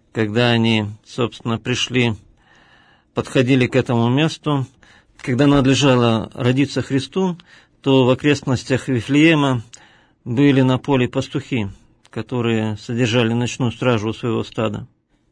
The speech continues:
И ангел сказал им: "Не бойтесь, я возвещаю вам великую радость, которая будет всем людям, ибо ныне родился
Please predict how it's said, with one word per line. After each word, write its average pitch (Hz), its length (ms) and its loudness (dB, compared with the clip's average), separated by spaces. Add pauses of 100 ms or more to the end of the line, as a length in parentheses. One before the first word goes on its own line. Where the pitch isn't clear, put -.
(360)
И 120 80 2
ангел 175 300 6
сказал 180 400 2
им: 107 180 0 (380)
"Не 135 180 2
бойтесь, 165 560 2 (720)
я 135 180 4
возвещаю 147 520 4
вам 139 140 2
великую 147 360 2
радость, 131 320 2
которая 123 360 0
будет 120 280 0
всем 123 260 0
людям, 107 360 -2 (280)
ибо 127 260 2
ныне 147 260 4
родился 135 720 2